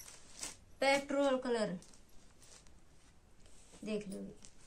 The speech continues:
जोन सी बानवे, जोन सा कलर पसंद आवे, स्क्रीनशॉट लेगा, WhatsApp पर डाल दियो।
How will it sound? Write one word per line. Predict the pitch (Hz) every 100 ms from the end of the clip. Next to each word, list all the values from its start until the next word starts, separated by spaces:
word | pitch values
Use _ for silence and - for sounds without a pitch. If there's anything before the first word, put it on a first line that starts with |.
| - - -
जोन | 240 311 320
सी | 330
बानवे, | 285 330 320 285 262 262 254
जोन | 294 302
सा | 302 285
कलर | 294 294
पसंद | 277 277 302 285
आवे, | 220 226
स्क्रीनशॉट | 247 294 262 285 285 247 220
लेगा, | 214 220 240 269
WhatsApp | 277 - 262 -
पर | 254
डाल | 233 196 180
दियो। | 196 233 302 359